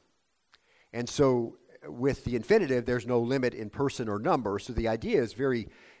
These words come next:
uh, specific here. Uh, present active is the tense and voice of reality. And so he says, "The relationship continues. I've provided that support, that devotion. I'm gonna continue to do that." There's much more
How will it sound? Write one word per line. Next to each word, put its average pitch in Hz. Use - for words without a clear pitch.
uh, 104
specific -
here. 87
Uh, 101
present 143
active 147
is 113
the 117
tense 143
and 117
voice 123
of 113
reality. 147
And 110
so 131
he 123
says, 123
"The 117
relationship 139
continues. 123
I've 104
provided 123
that 123
support, 127
that 113
devotion. 113
I'm 104
gonna 98
continue 147
to 117
do 107
that." 104
There's 117
much 131
more 113